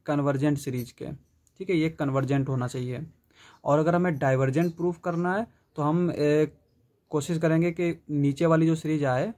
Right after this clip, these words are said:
वो हमारी डाइवर्जेंट हो। अब हम यहाँ एग्जांपल देख लेते हैं। एग्जांपल नंबर वन,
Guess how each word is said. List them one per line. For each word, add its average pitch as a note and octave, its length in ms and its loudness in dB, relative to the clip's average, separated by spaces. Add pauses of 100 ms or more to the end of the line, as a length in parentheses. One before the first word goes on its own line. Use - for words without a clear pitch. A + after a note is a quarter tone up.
(160)
वो C3 200 -2
हमारी C#3+ 440 -2 (320)
डाइवर्जेंट C3 640 0
हो। C#3 160 -8 (2750)
अब E3+ 80 2
हम G#3 140 4
यहाँ G#3+ 160 4
एग्जांपल C#3 460 0
देख D#3+ 120 0
लेते D#3+ 240 0
हैं। F3 100 -2
एग्जांपल C#3 440 -2
नंबर D3 340 0 (460)
वन, C3+ 320 -2